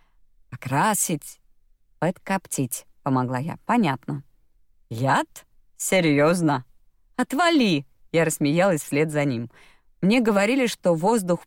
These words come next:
Пармы делает мясо таким вкусным. Варчвая вкус будет совсем другим». «Да», пожал он плечами, «возможно. У меня есть хороший мясник,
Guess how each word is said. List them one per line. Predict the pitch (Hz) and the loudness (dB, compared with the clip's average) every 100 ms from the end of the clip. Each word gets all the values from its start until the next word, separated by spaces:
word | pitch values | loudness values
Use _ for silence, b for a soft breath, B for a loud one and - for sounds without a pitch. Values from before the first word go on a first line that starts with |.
| - | -2
Пармы | 202 233 214 165 | 0 0 0 0
делает | 160 175 165 - | 2 2 2 0
мясо | 160 185 175 | -2 -2 -2
таким | 156 - 160 | -4 -2 -4
вкусным. | - - 196 185 - 147 131 - _ _ _ _ _ _ _ _ _ _ | -4 -8 -6 -6 -4 -4 -4 -10 _ _ _ _ _ _ _ _ _ _
Варчвая | 175 233 240 - 202 202 185 | 0 0 -2 -4 -2 0 -2
вкус | - 208 214 | -4 -2 -2
будет | 160 180 165 | -4 -6 -6
совсем | - 131 - 156 | -4 -4 -2 -2
другим». | 151 117 123 120 120 _ _ _ _ _ _ _ _ | -2 -4 -6 -8 -10 _ _ _ _ _ _ _ _
«Да», | - 165 185 202 180 143 _ | -8 -2 0 0 -2 -6 _
пожал | - 139 135 | -6 -2 -2
он | 131 | -2
плечами, | 127 135 - 127 131 | -4 -8 -8 -10 -8
«возможно. | 139 254 190 220 208 170 139 - _ _ _ _ _ - | -6 -4 0 0 -2 -4 -6 -10 _ _ _ _ _ 0
У | |
меня | 175 160 165 | 2 4 4
есть | 269 - | 0 -2
хороший | 170 147 165 214 | 0 0 0 -2
мясник, | 170 - 131 131 | -2 -2 -4 -4